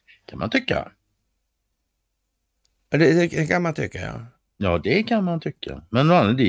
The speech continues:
Speaker 1: ju, det vet du ju själv, det är inte väl, <laughs> det är inte lätt att veta vad andra fattar och inte.
Speaker 2: Nej, nej.
Speaker 1: Mm, nej.
Speaker 2: Ja.
Speaker 1: Men absolut, ja, det kan man absolut tycka.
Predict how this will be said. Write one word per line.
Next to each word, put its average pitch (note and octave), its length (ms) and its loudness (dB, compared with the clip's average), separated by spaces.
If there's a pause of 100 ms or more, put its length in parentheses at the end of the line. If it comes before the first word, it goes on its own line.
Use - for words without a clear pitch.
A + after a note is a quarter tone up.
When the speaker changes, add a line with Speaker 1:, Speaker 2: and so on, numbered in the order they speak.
Speaker 1:
ju, C3 180 2
det A2 140 -2
vet F#3 140 -2
du F#3 80 -6
ju F#3+ 100 -2
själv, D#2 260 -2
det G#2+ 80 0
är - 20 0
inte C#3+ 140 -6
väl, C#3 160 -2 (200)
<laughs> - 220 -20
det A2+ 80 0
är - 20 4
inte E3+ 140 2
lätt F#3+ 260 2
att E3 60 2
veta D#3+ 260 2
vad D3+ 80 2
andra B2+ 180 -2
fattar - 280 -8
och G#2 100 -8
inte. - 280 -10 (280)
Speaker 2:
Nej, A#2+ 500 2
nej. G#2 120 -6
Speaker 1:
Mm, C3+ 400 -10
nej. G#2+ 400 -12 (400)
Speaker 2:
Ja. G2 440 0 (140)
Speaker 1:
Men A2+ 460 -2
absolut, A#2 520 -6
ja, B2+ 80 -8
det A#2+ 480 -10
kan F3 140 -6
man F3 120 -6
absolut E3 360 -8
tycka. - 280 -18